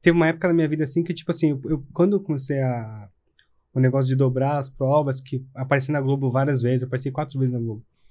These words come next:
Subia seguidor, só que eu, tipo, me sentia mal daquilo ali, porque eu não queria aquilo. Eu queria saber assim, "Puta, aquele cara ali, ele é doido, mas ele é só doido." Eu não quero, tipo, que alguém siga, que faça as coisas que eu faço, entendeu?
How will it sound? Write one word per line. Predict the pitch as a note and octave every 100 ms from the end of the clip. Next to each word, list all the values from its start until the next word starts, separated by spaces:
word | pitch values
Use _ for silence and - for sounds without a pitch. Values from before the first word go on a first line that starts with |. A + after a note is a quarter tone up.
| _ - _ - -
Subia | - F3 D3 F3 F3+
seguidor, | C#3 D3+ C#3+ C3+ F3
só | F3 F#3
que | F#3+
eu, | E3+
tipo, | - G3
me | F#3+
sentia | F#3 E3+ G#3
mal | F3 F#3+
daquilo | F#3 - D#3
ali, | C#3 C3
porque | C3 F3
eu |
não | F#3
queria | G3 F#3 G3+
aquilo. | G3 C3 B2 _ _ _ _ -
Eu | C3
queria | D#3+ F#3
saber | F#3+ G3
assim, | G3 D#3+
"Puta, | - C#3 B2 B2 - -
aquele | B2+ C3 D#3+ E3
cara | D#3+ C#3+
ali, | C#3
ele | C#3+ C#3+ C#3+ C#3 C#3+
é | C#3 C3 B2+ B2+ _ _
doido, | D#3 D3+ D3+ E3+ G3+ C#4 _ -
mas | D#3+
ele | D#3+
é |
só | G3+
doido." | A#3 E3+ C#3 C3 - _ -
Eu | F#3+
não |
quero, | F#3 A3+ B3
tipo, | - -
que | F3+
alguém | E3+ E3+
siga, | - C#3+ C3+ - _
que | E3
faça | C3+ D3 C3+
as | -
coisas | D3+ C3+
que | D#3
eu |
faço, | C3+ C3 A#2 B2+
entendeu? | B2 B2 B2+